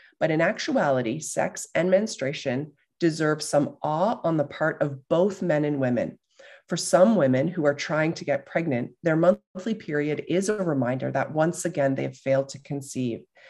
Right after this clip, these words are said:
And they're very aware of the link between menstruation and procreation. And menstruation is a sign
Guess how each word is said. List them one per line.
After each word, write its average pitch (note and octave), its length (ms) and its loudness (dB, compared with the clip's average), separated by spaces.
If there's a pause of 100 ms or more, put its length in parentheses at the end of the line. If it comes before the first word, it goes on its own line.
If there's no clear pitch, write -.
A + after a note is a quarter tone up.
(140)
And D#3+ 160 2
they're D#3 120 4
very E3+ 680 4
aware C#3 420 2
of D3+ 120 -4
the E3 80 0
link E3 400 2
between C#3+ 280 -6
menstruation C#3+ 680 -2
and D3+ 100 -4
procreation. C#3 840 -2 (580)
And D#3 100 2
menstruation D3+ 640 2
is D3+ 200 -4
a D#3+ 60 -6
sign C3 380 -2